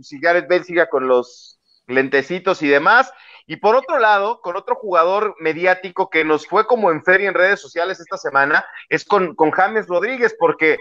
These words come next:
poníamos en, en las redes Unánimo, eh, de Unánimo Deportes, en las redes sociales,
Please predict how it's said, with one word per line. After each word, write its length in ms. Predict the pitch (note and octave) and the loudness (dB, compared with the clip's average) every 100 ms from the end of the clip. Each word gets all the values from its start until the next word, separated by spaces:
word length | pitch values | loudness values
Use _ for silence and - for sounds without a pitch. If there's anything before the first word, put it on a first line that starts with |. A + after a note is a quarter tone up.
| - - | -6 -2
poníamos 720 | E3 F#3 A3 G#3 F#3+ G3+ - | 0 4 4 4 2 0 -4
en, 200 | C3+ C#3 C#3+ | -6 -6 -2
en 100 | C#3+ | 0
las 120 | D3 | 2
redes 320 | F3+ G3+ - | 2 0 -4
Unánimo, 400 | - D#3 F3+ E3+ C#3+ | -8 -6 -6 -6 0
eh, 340 | C3+ C3 C3 | 2 4 4
de 120 | B2+ C3+ | 4 2
Unánimo 300 | D3+ F#3 E3 | 2 0 0
Deportes, 460 | B2 D#3 D3+ D#3+ | 2 2 0 -4
en 80 | D3 | -4
las 80 | B2+ | 0
redes 160 | D#3 E3+ | 0 -2
sociales, 500 | C#3+ D#3+ D#3+ G#3 | -4 0 2 0